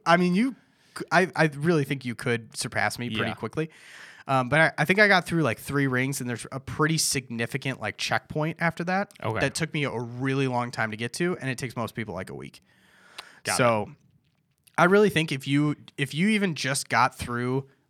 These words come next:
Speaker 1: like, two rings, like, you saw two different environments,
Speaker 2: That's enough to
Speaker 1: you,
Speaker 2: talk
Speaker 1: you,
Speaker 2: about
Speaker 1: you
Speaker 2: it.
Speaker 1: get it.
Speaker 2: Okay.
Speaker 1: Yeah, yeah,
Speaker 2: Cool.
Speaker 1: yeah.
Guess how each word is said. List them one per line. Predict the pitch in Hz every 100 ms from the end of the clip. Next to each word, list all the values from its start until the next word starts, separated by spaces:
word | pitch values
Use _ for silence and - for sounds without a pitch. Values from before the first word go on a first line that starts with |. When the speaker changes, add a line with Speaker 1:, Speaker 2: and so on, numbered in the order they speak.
| -
Speaker 1:
like, | 110 -
two | - 135 123
rings, | 117 123 -
like, | 117
you |
saw | 113 117
two | - - 127
different | 117 123
environments, | 110 98 98 95 123 160 185
Speaker 2:
That's | 123 -
enough | 110 101 -
to | 101
Speaker 1:
you, | 95
Speaker 2:
talk | 92 147 160 160
Speaker 1:
you, |
Speaker 2:
about | 107 -
Speaker 1:
you | 165
Speaker 2:
it. | 127
Speaker 1:
get | 127 92
it. | - - -
Speaker 2:
Okay. | 117 -
Speaker 1:
Yeah, | - -
yeah, | -
Speaker 2:
Cool. | - 180
Speaker 1:
yeah. | -